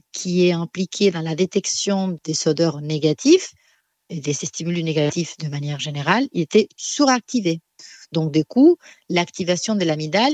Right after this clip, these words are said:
il était comme, euh, décalé vers le côté, euh, négatif. Avec, euh, des techniques qui permettent justement de contrôler de manière spécifique l'activité d'un groupe de neurones, on a pu révertir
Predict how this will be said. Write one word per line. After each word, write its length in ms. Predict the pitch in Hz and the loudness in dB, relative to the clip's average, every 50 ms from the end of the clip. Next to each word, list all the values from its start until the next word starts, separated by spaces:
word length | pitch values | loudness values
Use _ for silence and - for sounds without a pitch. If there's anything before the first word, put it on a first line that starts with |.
| - - | -2 -4
il 180 | 175 175 170 | -4 0 0
était 360 | 175 160 _ - 226 240 254 - _ | 0 -2 _ 2 2 2 2 0 _
comme, 280 | - 190 170 170 165 | -2 0 0 0 -2
euh, 200 | 160 160 160 160 | -2 -2 -2 -4
décalé 840 | 156 151 156 233 285 - - 269 240 220 214 202 214 247 311 349 _ _ _ _ _ _ _ _ | -6 -2 0 0 0 2 0 -2 -2 0 2 2 2 2 2 -2 _ _ _ _ _ _ _ _
vers 480 | 165 160 175 220 220 226 262 262 254 - - | -10 -2 0 2 2 2 -2 -4 -6 -6 -2
le 180 | 185 180 180 | 0 0 0
côté, 520 | - - 190 175 _ - 196 202 226 233 208 | 2 0 -4 -4 _ 0 0 2 2 2 2
euh, 240 | 175 165 160 160 | 2 0 0 0
négatif. 680 | 156 170 190 175 190 185 - - - 156 - - - - _ _ - - - - - - _ _ _ _ _ _ - | 0 -2 0 0 0 -2 -2 -6 -16 -16 -16 -18 -20 -20 _ _ -20 -20 -20 -20 -20 -20 _ _ _ _ _ _ -4
Avec, 460 | 175 170 160 185 185 180 _ - - | -4 0 2 2 0 0 _ -2 0
euh, 260 | 165 165 165 160 156 151 | 2 4 4 2 2 2
des 180 | 160 185 190 | 0 -2 0
techniques 400 | - 226 226 208 247 262 262 - | 0 0 -2 0 -2 -2 -2 -4
qui 140 | - - 190 | -6 -8 -4
permettent 320 | - 190 180 190 214 220 | -4 -2 -2 0 -2 -2
justement 400 | 202 208 240 - - 247 240 240 | -2 -4 -8 -8 -4 -2 -2 0
de 120 | 214 185 180 _ | 0 0 -2 _
contrôler 560 | - 240 240 240 - - 233 226 226 226 240 | 0 0 0 0 0 0 0 2 4 4 2
de 80 | 208 208 | 2 0
manière 300 | 190 185 190 190 190 - _ - 254 | -4 -4 -4 -6 -6 -6 _ -4 -4
spécifique 800 | 240 _ - 277 247 - 254 220 - - - 247 226 _ - - | -4 _ -4 -4 -4 -4 -10 -10 -8 -4 -2 -2 -2 _ -8 -8
l'activité 920 | 180 170 160 - - - 190 170 190 185 _ _ - 208 202 202 202 196 - | -8 -8 -8 -8 -8 -8 -6 -4 -4 -6 _ _ 4 6 6 6 4 2 -4
d'un 280 | 151 - 151 151 160 | -4 -2 -2 -2 -2
groupe 360 | 165 165 - 247 330 - _ - - _ _ _ _ _ _ | -4 0 4 4 4 4 _ -20 -20 _ _ _ _ _ _
de 120 | - 165 160 | -2 -2 0
neurones, 480 | 151 151 143 151 165 269 320 220 160 _ _ _ _ - - - - _ _ _ _ | 0 -2 -2 -2 -2 -2 -2 -6 -8 _ _ _ _ -20 -20 -20 -20 _ _ _ _
on 160 | 190 208 208 | 4 4 4
a 120 | 214 214 202 | 4 2 0
pu 240 | - - 240 233 214 | 0 0 2 2 2
révertir 720 | 180 208 247 262 247 262 254 233 _ - 240 247 214 | 4 4 2 2 2 0 0 -2 _ -2 -2 -2 -2